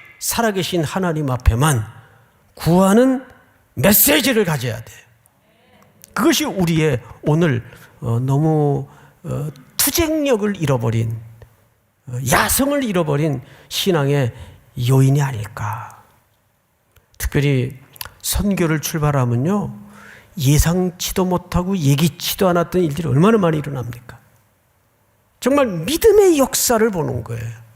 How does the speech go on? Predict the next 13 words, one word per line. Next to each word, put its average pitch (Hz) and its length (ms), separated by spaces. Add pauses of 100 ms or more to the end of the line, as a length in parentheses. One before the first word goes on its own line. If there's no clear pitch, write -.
(1120)
하나님이 302 680
살아계시구나 285 1200 (240)
하는 214 300
것을 175 460 (720)
선교 220 680
현장도 262 760
목독해 185 540
만들고 156 640 (200)
선교하는 247 960
사람도 254 560 (400)
보게 151 240
만드는 120 440
겁니다. 104 500